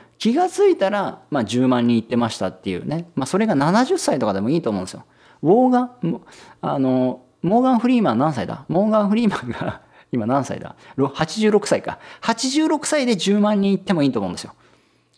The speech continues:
今、モーガン・フリーマンが八十六歳らしいんですけど、あの「ソーシャンクの空」で出てた時って何歳だ？ソーシャンクの空、あ、モーガン・フリーマン。モーガンフ-、フリー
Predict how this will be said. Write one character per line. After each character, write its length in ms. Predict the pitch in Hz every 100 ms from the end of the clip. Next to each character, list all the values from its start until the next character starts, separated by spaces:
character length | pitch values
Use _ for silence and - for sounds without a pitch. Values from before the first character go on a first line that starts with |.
| _
今、 360 | 170 123 104 -
モ 160 | 135 139
ー 20 |
ガ 80 | 139
ン・ 40 |
フ 80 | 131
リ 220 | 139 120
ー 40 | 110
マ 100 | 98
ン 40 |
が 60 | 95
八 240 | 101 117
十 100 | 104
六 160 | 101 -
歳 160 | 98
ら 120 | 87
し 80 | 87
い 60 | 107
ん 40 |
で 60 | 87
す 100 | -
け 80 | -
ど、 260 | - - - - - _ _ -
あ 140 | 117
の 340 | 107 101 101 101
「ソ 200 | - 269
ー 60 |
シ 100 | 240
ャ 20 |
ン 100 | 339
ク 80 | 269
の 140 | 165 143
空」 480 | 165 147 120 110
で 160 | 104 104
出 140 | 113
て 100 | 135
た 160 | 107 101
時 160 | 104 87
っ 40 |
て 140 | -
何 220 | 95 120 147
歳 200 | 98 90
だ？ 120 | 87 _ _ _ _ _ _
ソ 280 | - - 247
ー 40 |
シ 100 | 220
ャ 60 | 262
ン 100 | 240
ク 140 | 233
の 180 | 135 107
空、 240 | 101 117 87 - _ _ _ _ _ _ _
あ、 180 | 107 98
モ 220 | 117 151
ー 20 |
ガ 120 | 139
ン・ 100 | 135
フ 100 | 123
リ 160 | 120 101
ー 40 |
マ 80 | 85
ン。 60 | 90 - _ - - _ _ _ _ _ _ -
モ 440 | 117 135 135 131
ー 120 | 117
ガ 140 | 120 120
ン 220 | 120 170 - - _ _
フ-、 400 | - - 113 110 -
フ 320 | - 120 113
リ 360 | 120 117 107
ー 60 | 95